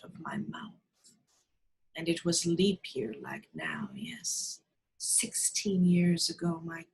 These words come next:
God. After that long kiss,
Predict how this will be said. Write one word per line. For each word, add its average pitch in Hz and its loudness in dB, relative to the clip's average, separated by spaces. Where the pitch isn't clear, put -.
God. 156 -6
After 170 -6
that 156 -2
long 165 0
kiss, - -2